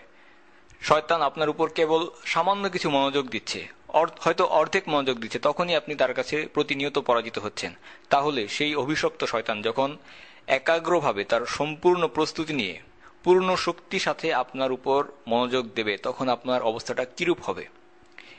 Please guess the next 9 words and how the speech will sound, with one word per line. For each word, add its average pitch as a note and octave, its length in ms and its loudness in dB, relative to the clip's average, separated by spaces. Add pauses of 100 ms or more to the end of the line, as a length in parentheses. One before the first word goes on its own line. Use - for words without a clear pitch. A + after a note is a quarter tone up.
এগুলি D#3 340 2
হচ্ছে D#3 380 -2
মৃত্যুকালীন C#3+ 680 -2
অবস্থা, A2+ 400 -2 (520)
মৃত্যুকালীন F3 500 2
ফিতনা। C3 440 -4 (380)
এজন্যই E3+ 380 2
আমরা C3 500 0 (260)
সালাতে C3+ 600 0